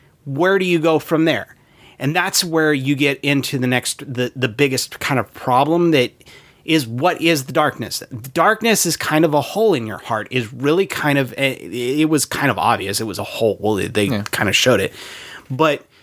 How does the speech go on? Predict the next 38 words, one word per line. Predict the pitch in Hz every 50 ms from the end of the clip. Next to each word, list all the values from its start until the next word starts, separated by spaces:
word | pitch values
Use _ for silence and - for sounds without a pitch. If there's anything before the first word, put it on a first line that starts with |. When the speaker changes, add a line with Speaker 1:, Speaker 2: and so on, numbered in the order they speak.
| _ _ _ _ _ _ _ -
Speaker 1:
what, | - 120 117 139 165 160 147 - -
what | 143 131 156 165 147 -
fills | - - - - 202 208 202 180 151 127
that | 123 110 95 -
hole | - - - 101 95 - - - -
i-, |
is | 131 135 135 131 123 139 143 135 117
the | - 131
problem. | - - 143 135 123 107 104 107
Okay, | 80 120 - - 139 131
if | 127 - - - - - - 175 147 131 -
you're | 147 156 156 143
saying | - - - 196 190 202 202 202
that | 185 160 - -
only | 139 151 170 185 170
humans | 139 - - 180 202 214 190 165 143 -
have | - - - 151 190 220 190 139
this | 120 110 - -
hole, | - - 113 104 98 95 104 110 - - - _ _ _ _ _ _ _ _ _ _
that, | - 131 139 156 156 143 - - _ _ _ _ _ _ _ _ - -
that, | 147 139 151 135 117 - - _ _ _ _ _ _ -
I, | 113 92 92
okay, | - 170 175 - 160 165 147 147 151 151 139 - 151 151
you | 139 156
got | 139 135 175 160 170 -
to | - 180 170
explain | 139 - - - - 147 139 135
it | 135 123
a | 131
little | 123 123 123 131 139 135 135 131
bit | 120 127 - 98
more | 117 123 123 127 127 123 117
than | 110 101 98 98
that. | 98 98 98 -
You | 127 135
can't | - - 156 156 156 147 -
just | - 151 151 131 - -
say, | - - - 143 127 120 117 110 110